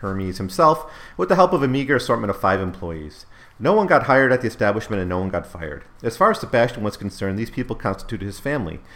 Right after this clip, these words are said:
He had no other, being old, heavy-set, and not very likable. They, another earlier Vitarium head, dug him up only ten years ago, and he still felt on him in the dreary part of his night the coldness of the grave.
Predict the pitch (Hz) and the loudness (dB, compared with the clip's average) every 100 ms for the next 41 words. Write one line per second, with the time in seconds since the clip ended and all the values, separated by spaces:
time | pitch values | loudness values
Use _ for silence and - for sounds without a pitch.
0 | - - 147 180 131 110 113 90 82 - | -14 -2 2 4 4 4 4 2 -4 -8
1 | - - 101 95 107 123 139 135 107 117 | -20 -8 -4 -4 2 2 4 0 -2 -2
2 | 110 - 107 101 - 92 87 87 73 78 | -4 -2 -2 -2 -2 -4 -2 -4 -6 -8
3 | - 65 - - - - - 123 151 135 | -10 -14 -18 -20 -20 -20 -6 2 4 6
4 | 147 165 - - - - - 110 110 107 | 2 -2 -16 -20 -20 -20 -8 -2 0 0
5 | 101 117 139 110 98 92 98 92 87 85 | 2 4 4 2 0 0 -2 -2 -4 0
6 | 101 104 95 95 92 95 90 98 95 92 | 0 2 0 0 -2 -4 -4 -4 -2 -4
7 | 87 85 85 90 - - 98 - 95 87 | -4 -4 -2 -4 -8 -4 -4 -2 0 0
8 | 85 80 82 85 80 82 78 104 98 - | -2 -6 -6 -8 -8 -10 -6 -4 -2 -2
9 | 92 85 80 82 85 82 80 - 98 92 | -2 -2 -8 -6 -6 -8 -10 -6 -4 -4
10 | 90 82 85 82 78 80 | -8 -10 -12 -10 -12 -14